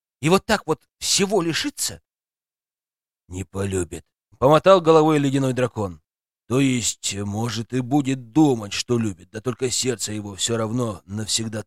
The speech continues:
там осталось. А ты заслуживаешь большего, чем быть просто второй».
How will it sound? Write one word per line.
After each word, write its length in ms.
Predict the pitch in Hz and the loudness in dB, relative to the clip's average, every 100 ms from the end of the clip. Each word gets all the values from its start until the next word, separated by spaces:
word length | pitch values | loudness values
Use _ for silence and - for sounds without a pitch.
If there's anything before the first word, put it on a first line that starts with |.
| - | -4
там 380 | 104 107 85 _ _ | -2 -2 -6 _ _
осталось. 800 | - - - 98 90 87 - - _ _ _ _ _ _ _ _ _ _ _ _ _ _ _ _ _ _ _ _ _ _ - | -10 -10 -8 -8 -8 -8 -8 -10 _ _ _ _ _ _ _ _ _ _ _ _ _ _ _ _ _ _ _ _ _ _ -4
А 140 | 127 | -2
ты 160 | 196 202 | 0 2
заслуживаешь 800 | 175 143 165 170 156 165 151 | 2 2 2 2 2 0 0
большего, 680 | 123 160 139 - 101 87 - - _ _ _ _ _ | 0 0 2 -2 -4 -8 -12 -20 _ _ _ _ _
чем 320 | - 139 131 123 | -4 -2 0 -2
быть 200 | 123 - | -4 -6
просто 640 | 127 135 - - 87 78 - _ _ | -2 0 0 -6 -8 -18 -20 _ _
второй». 500 | - 110 92 82 | -10 -8 -6 -10